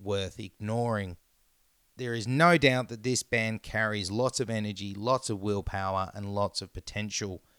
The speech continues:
This is for fans of Norma Jean, Every Time I Die, Demon Hunter, August Burns Red. The E P I am talking about is Rahab.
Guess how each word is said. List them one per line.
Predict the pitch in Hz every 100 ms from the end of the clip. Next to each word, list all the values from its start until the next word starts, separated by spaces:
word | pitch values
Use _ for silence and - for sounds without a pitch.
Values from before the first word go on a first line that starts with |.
| _ _ _ _ _ _ _ -
This | 151 160 - -
is | 147 135
for | - 123 123
fans | - 131 123 117 107 -
of | 120 127 113 101 - - -
Norma | 120 135 135 131 117
Jean, | 98 110 104 98 87 _ _ -
Every | 143 139 135
Time | 131 120 113
I | 113
Die, | 107 104 98 95 95 82 _ _ _ -
Demon | 139 120 110 104
Hunter, | 98 98 92 98 87 - _ _ -
August | 123 110 98 -
Burns | 104 95 90 -
Red. | 92 87 82 _ _ _ _ _ _ _ _ _ _
The | 147
E | 165 165
P | 127 143 135
I | 123
am | 127 147 131
talking | 127 117 113 107
about | 104 101 87
is | 76 92 -
Rahab. | 117 123 113 110 104 107